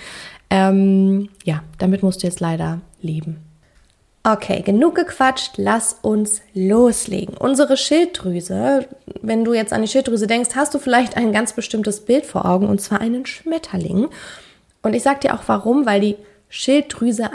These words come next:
man sagt, sie hat eine schmetterlingsförmige Gestalt oder sieht eben aus wie ein Schmetterling und sie liegt in unserer Halsregion vor, ganz wichtig, vor unserer Luftröhre.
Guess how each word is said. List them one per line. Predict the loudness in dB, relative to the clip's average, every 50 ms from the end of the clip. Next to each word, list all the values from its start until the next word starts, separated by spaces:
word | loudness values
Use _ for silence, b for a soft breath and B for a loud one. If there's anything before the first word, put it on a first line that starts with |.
| -2 -2 0
man | 0 0 0 0
sagt, | 0 0 2 0 0 -2 -4 -4
sie | -2 -2
hat | -2 -2 -2 -2 -2 -4 -8 B B B B B B
eine | -4 -2 0 0 -2 -2 -6
schmetterlingsförmige | -8 -10 -6 -2 0 0 0 0 -2 -6 -4 -2 -2 0 0 0 0 -2 -4 -6 -8 -8 -6 -4 -2 0 0 0 0 -2 -4
Gestalt | -6 -6 -6 -6 -8 -6 -2 0 2 2 2 0 -2 -2 0
oder | 2 2 4 4 4 2 2 -2 B B B B
sieht | 0 0 0 2 2
eben | 2 2 2 2 2
aus | 0 0 0 0 0 0 -2 -4
wie | -2 -4 -2 -2
ein | -4 -4 -4 -4 -6 -10 -18 -16
Schmetterling | -12 -10 -4 -2 0 2 2 2 2 0 -2 -4 -2 0 2 2 2 2 0
und | 0 0 0 2 2 0
sie | 0 -2 -2
liegt | 0 0 -2 -2 -2 -6 -12 -20 B B B B B 2
in | 2 2 2 0
unserer | 0 -2 -2 0 0 0 -2 -2 -2 0
Halsregion | 0 0 0 0 -2 -6 -4 -6 -6 -4 0 0 2 2 2 0 0 -2 B B B B
vor, | B -20 -18 -4 2 6 6 8 8 6 4 2 0 -2
ganz | -2 -2 0 0 0 -2
wichtig, | -4 -2 -2 -4 -4 -4 -6
vor | -14 -6 0 2 2 4 2 0 0 -2
unserer | 0 2 2 2 2 0 -2 -2 0 0 0
Luftröhre. | 2 2 2 4 2 2 0 -4 -12 -14 -14 -10 -6 -4 -4 -2 -4 -6 -6 -8 -8 -10 -10